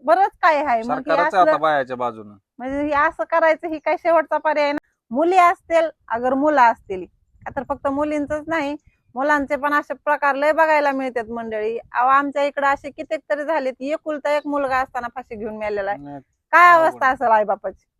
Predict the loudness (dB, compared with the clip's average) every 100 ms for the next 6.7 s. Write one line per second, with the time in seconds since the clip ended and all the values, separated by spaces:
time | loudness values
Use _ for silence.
0 | _ -6 -6 -4 -8 -2 -2 0 0 0
1 | 0 0 -2 -4 0 2 2 0 -2 -2
2 | -2 -2 -2 -4 -4 -4 -2 -2 0 -2
3 | -4 -10 -8 -8 -8 -10 -12 -6 -6 -4
4 | -6 -6 -8 -6 -4 -4 -4 -6 -8 -12
5 | _ -10 _ -6 -2 -2 -2 -2 -2 0
6 | -2 0 -2 0 -2 -4